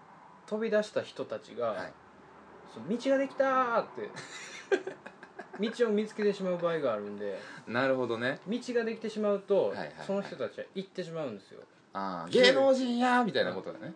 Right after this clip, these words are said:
Speaker 1: 「おったおったおったおった」っつって。
Speaker 2: <laughs>「行けー」
Speaker 1: 「近道やー」みたいな。
Speaker 2: うん。
Speaker 1: で、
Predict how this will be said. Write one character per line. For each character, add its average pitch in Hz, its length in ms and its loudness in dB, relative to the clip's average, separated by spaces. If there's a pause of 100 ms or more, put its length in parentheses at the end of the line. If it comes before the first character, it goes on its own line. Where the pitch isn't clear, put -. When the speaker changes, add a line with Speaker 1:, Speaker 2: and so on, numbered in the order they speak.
Speaker 1:
「お 285 120 6
っ 285 40 2
た 285 140 0
お 285 40 0
っ - 20 -8
た 277 100 -2
お - 20 -2
っ - 20 -8
た 254 200 0
お 269 40 0
っ 262 40 -2
た」 247 240 2
っ - 60 0
つ 139 100 -4
っ 120 40 -6
て。 120 80 -2
Speaker 2:
<laughs> - 480 -6 (280)
「行 214 180 -4
け 262 120 0
ー」 247 540 -4
Speaker 1:
「近 285 220 2
道 294 60 0 (220)
や 214 380 2
ー」 - 80 -
み 92 60 -6
た 117 100 -4
い 101 80 -8
な。 101 60 -10
Speaker 2:
う - 40 -12 (300)
ん。 - 0 -
Speaker 1:
で、 147 100 -6